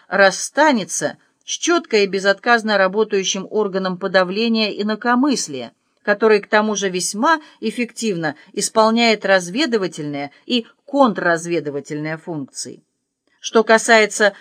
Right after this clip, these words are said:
ордена кромешников, то он, судя по косвенным признакам, просуществовал вплоть до начала правления Петра Алексеевича. Само понятие «опричник»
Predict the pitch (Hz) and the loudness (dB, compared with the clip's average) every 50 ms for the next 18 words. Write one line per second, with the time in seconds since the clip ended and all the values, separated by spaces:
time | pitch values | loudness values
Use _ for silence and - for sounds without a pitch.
0 | - _ - 208 214 196 185 208 208 208 202 - 214 214 214 226 269 302 - - | -14 _ -2 -2 -2 0 -2 -2 -2 -2 -2 -2 -2 -2 0 0 -2 -2 -2 -4
1 | 226 185 156 160 151 - - _ _ _ _ _ _ - 240 247 285 339 339 320 | -6 -6 -4 -4 -6 -6 -8 _ _ _ _ _ _ 0 0 2 2 2 0 -2
2 | 311 _ _ _ - - 247 240 208 233 226 - 240 240 240 - 233 214 - - | -4 _ _ _ -10 -6 -4 -2 0 0 2 4 2 2 2 2 -2 -2 -2 -4
3 | 202 202 202 202 196 196 196 202 175 151 135 151 147 147 - 151 147 135 - _ | -6 -4 -4 -4 -4 -4 -6 -6 -8 -8 -8 -8 -10 -8 -8 -8 -8 -8 -10 _
4 | _ _ _ - 254 262 254 - 269 247 285 262 - - 254 254 254 285 277 254 | _ _ _ -2 -2 -2 0 -2 -4 -4 -6 -6 -4 -2 0 2 4 4 2 2
5 | - _ - 247 277 269 214 185 208 208 202 202 202 - 226 220 214 208 214 208 | 0 _ -6 -4 -4 -4 -2 -2 -2 0 0 -2 0 0 2 2 0 0 0 0
6 | 202 190 190 202 226 220 214 214 208 202 202 214 208 208 202 196 185 185 196 196 | 0 0 0 0 -2 0 0 -2 -2 -4 -4 -6 -4 0 2 2 2 2 0 -4
7 | 196 - - 277 240 180 143 - - - 120 - _ _ _ _ _ _ _ _ | -4 -4 -4 -2 -2 -4 -4 -6 -10 -14 -14 -16 _ _ _ _ _ _ _ _
8 | _ _ - - - - - 190 185 180 170 - 185 180 180 180 180 180 - 196 | _ _ -20 -16 -6 -2 0 0 0 0 -2 0 0 0 0 0 -2 -2 0 2
9 | 185 180 - - - 196 190 - 220 233 262 247 - - 262 254 240 _ | 2 2 2 2 0 -2 -2 -2 -4 -6 -4 -4 -2 0 -2 -2 -2 _